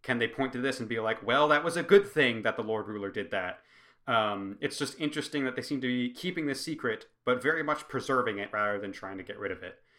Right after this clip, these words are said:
Um, uh, so just something to keep in mind. Um, also, w-, if, with regard to the torture room, uh, we get the detail that there's spikes of different metals. Now, I don't know if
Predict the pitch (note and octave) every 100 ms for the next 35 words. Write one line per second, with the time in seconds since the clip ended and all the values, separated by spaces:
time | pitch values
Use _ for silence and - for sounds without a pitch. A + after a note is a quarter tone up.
0 | _ _ _ B2 G#2 F#2 F#2 F2+ F2+ _
1 | _ _ B2 F#2+ F2+ - - G2+ F#2+ -
2 | C3+ - - A#2 B2+ A#2 - A2 F#2+ F2+
3 | F2+ G2 - _ - - - - B2 A2
4 | G#2+ G#2 G#2 G#2 - _ _ _ _ _
5 | _ _ - C#3 C#3 - C3+ C3+ C3+ C3+
6 | C#3 B2 B2+ B2+ C3 C3 B2+ C3 C3 C#3
7 | C3 C3 - - B2 - - D3+ D3+ D3+
8 | C3+ C#3+ D#3 F3+ - _ _ - A2+ A2
9 | A2 A#2 C#3+ D3+ D3 C#3 C#3+ C3 B2+ A#2+
10 | - - D#3 D#3 - - C3 A#2+ A2 G2
11 | F2+ B2 A2 C3 D3 F#3+ G3 D#3+ D3 D3
12 | A#2+ G#2 G#2+ - _ _ - B2 A#2+ -